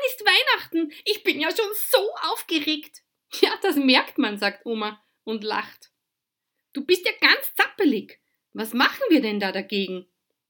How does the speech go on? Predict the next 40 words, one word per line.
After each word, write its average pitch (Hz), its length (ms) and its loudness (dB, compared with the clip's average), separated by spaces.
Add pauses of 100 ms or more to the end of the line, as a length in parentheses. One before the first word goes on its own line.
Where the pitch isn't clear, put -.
(180)
"Ah, 208 320 0
ich 240 200 -2
hab 220 160 -2
eine 220 180 0
Idee", 214 440 -2
meldet 175 360 -8
sich - 220 -14
Opa 180 260 -10
zu 196 180 -8
Wort. 185 260 -8 (440)
"Unser 262 300 6
Tannenbaum 294 680 4
steht 214 380 -4
doch 208 140 0
schon. 208 500 0 (440)
Leo 202 400 -2
kann 254 260 6
mir 220 140 4
helfen, 190 360 -2
ihn 311 140 4
zu 330 100 2
schmücken. 320 540 0 (220)
Dann 466 280 0
muss 311 140 6
ich 254 140 -2
das 233 160 0
morgen 226 320 4
nicht 220 200 0
alleine 277 440 2
machen. 202 480 -4 (240)
Was 262 160 -8
hältst - 280 -2
du 453 40 2
davon, 208 400 0
Leo?" 190 400 0 (560)
Na, - 200 -14 (100)
was 220 220 -4
für 220 160 2
eine 202 200 0
Frage. 220 640 0